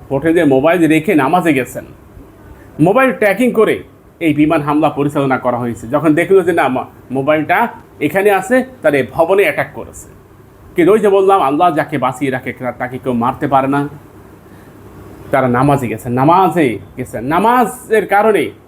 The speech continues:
আল্লাহ সুবহান তাআলা তাদেরকে বাঁচিয়ে দিয়েছেন। এটা বুঝতে পেরেছেন?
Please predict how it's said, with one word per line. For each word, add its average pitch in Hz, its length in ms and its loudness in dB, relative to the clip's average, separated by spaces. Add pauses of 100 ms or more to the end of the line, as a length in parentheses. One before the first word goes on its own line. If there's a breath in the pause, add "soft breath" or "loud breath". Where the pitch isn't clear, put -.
(180)
আল্লাহ 151 240 -2
সুবহান 147 240 -6
তাআলা 190 480 2
তাদেরকে 147 380 0
বাঁচিয়ে 139 360 -2
দিয়েছেন। 85 340 -14 (680)
এটা 117 180 0
বুঝতে 117 300 -2
পেরেছেন? 143 400 2